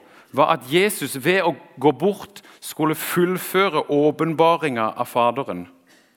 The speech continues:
«Har dere kjent meg, skal dere også kjenne min far. Fra nå av kjenner dere ham, og dere har sett ham.» Jesus identifiserer seg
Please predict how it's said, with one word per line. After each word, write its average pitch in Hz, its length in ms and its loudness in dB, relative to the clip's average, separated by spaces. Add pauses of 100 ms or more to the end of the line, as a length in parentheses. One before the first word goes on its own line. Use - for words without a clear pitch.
(720)
«Har 139 160 4
dere 160 160 0
kjent 147 400 -6
meg, 170 320 0 (760)
skal - 220 -4
dere 226 100 -2
også 156 220 -6
kjenne 120 460 -4 (100)
min 113 180 -4
far. 82 300 -4 (880)
Fra - 260 -4
nå 113 140 -2 (100)
av 185 200 2 (420)
kjenner 123 340 -2
dere 113 160 -4
ham, 135 220 -2 (640)
og 113 160 -8
dere 110 480 -2 (320)
har 110 100 -6
sett - 560 -8 (440)
ham.» 95 200 -4 (1040)
Jesus 147 480 -4
identifiserer 135 880 -2
seg 110 240 -6